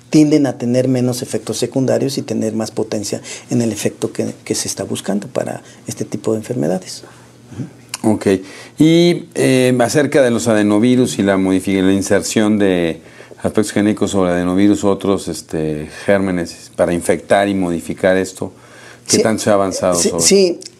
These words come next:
Speaker 1: Digo, la verdad es que todavía estamos en pañales en ese sentido de cosas, pero sí, sí se están haciendo precisamente para modificar el gen, ¿verdad? Que, que ya hay var-, varios estudios, todavía no hay unos resultados, al menos que yo sepa,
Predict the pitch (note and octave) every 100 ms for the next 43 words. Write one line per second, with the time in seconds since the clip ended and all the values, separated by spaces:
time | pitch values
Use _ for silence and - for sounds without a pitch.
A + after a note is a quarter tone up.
0 | _ F#4+ D4+ G3+ D#3+ D3 D3+ E3 E3+ C#3+
1 | C#3+ C#3 C3+ C3+ C3 B2 A#2+ G#2 A#2+ B2
2 | A#2 A#2+ A2 A#2 A#2 A#2 A2 A2+ A2 G#2+
3 | A2+ B2+ B2+ C3+ B2+ B2 - C#3+ C#3+ -
4 | - - D3 C#3+ C#3+ C#3 C3 C#3 C3 C#3
5 | C#3 D3+ C3 F3 F3 F3+ A3 C3+ A2+ A2+
6 | A2 B2+ - - - D4+ G#3 B2 A#2+ E3
7 | A#3 - - - - B2+ B2 - B2+ C#3
8 | D#3+ C#3 C#3 - C#3 C3 B2 A#2 - C#3+
9 | D3 D3 C#3+ D3 B2+ A#2+ B2 A#2+ A#2+ A#2+
10 | A#2+ A#2+ A2+ A2 A2+ G#2+ A2+ A2 G#2 G#2+
11 | A2+ A2+ A2+ A2 A2 A2+ A2 A2